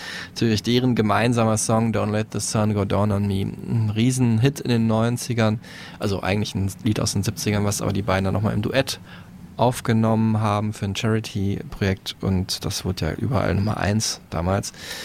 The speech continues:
Und insofern super schön, dass er ihm das da widmen konnte an dessen Geburtstag. Leider ja verstorben vor einigen Jahren, George Michael. Und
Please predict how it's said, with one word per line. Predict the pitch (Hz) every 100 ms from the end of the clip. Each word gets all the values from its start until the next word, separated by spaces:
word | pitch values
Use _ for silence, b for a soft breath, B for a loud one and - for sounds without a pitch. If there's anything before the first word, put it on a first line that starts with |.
| B B B B
Und | 262 113 110 107
insofern | 117 127 147 117
super | 123 127
schön, | - 135 135 131 127
dass | 117 131
er |
ihm | 120 117
das | 110
da | 113 104
widmen | 123 - 113
konnte | - 113 107 123
an | 107 107 107
dessen | 104 101 107
Geburtstag. | 101 110 107 113 - 113 107 107 -
Leider | 107 101 104
ja | 101
verstorben | 104 - - 101 107
vor | 104 113
einigen | 107 98 101 101
Jahren, | 98 101 107 B B B B B -
George | 101 - 104
Michael. | 98 - 107 107 - -
Und | 131 131 131 127 -